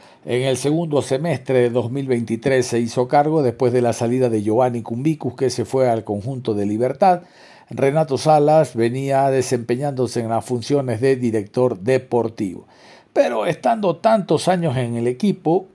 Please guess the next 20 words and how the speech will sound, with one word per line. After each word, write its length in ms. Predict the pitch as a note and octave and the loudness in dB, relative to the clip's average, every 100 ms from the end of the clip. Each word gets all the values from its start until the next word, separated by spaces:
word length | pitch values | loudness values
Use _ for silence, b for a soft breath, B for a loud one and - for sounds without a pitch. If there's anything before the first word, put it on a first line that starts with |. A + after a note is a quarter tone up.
| _ _ | _ _
como 380 | - C#3+ C3 G#2 | 2 2 4 2
director 500 | F#2 F#2 F#2 C3+ C#3 | 2 0 -2 0 0
deportivo 680 | C#3+ C3+ D#3 - F#3+ F#3 F3+ | 0 -2 -2 0 0 2 0
y 60 | F3 | 0
con 220 | B2+ B2 | -2 -2
el 160 | A#2 | -4
título 440 | A#2 E3 E3+ D3 C3 | -4 -4 0 0 2
de 120 | G2+ | 0
director 520 | G2 F#2+ F#2+ D3+ C#3 | 0 -2 -2 2 2
técnico, 520 | C3 D3+ C#3 C3+ C#3 | 4 0 0 0 0
que 120 | B2+ G#2 | 0 2
ya 160 | B2 | 2
lo 100 | B2 | 2
ejerció 380 | G#2+ A2 G#2+ D3 | -2 -4 -2 -2
en 100 | C3 | -2
algunos 400 | G2+ B2+ A#2+ G#2 | -4 -6 -8 -6
clubes 280 | D3+ C3 G#2 | -2 0 0
de 100 | A2 | -2
la 100 | A#2 | -2
capital, 480 | C#3+ F3 F3 E3 | -2 -2 0 0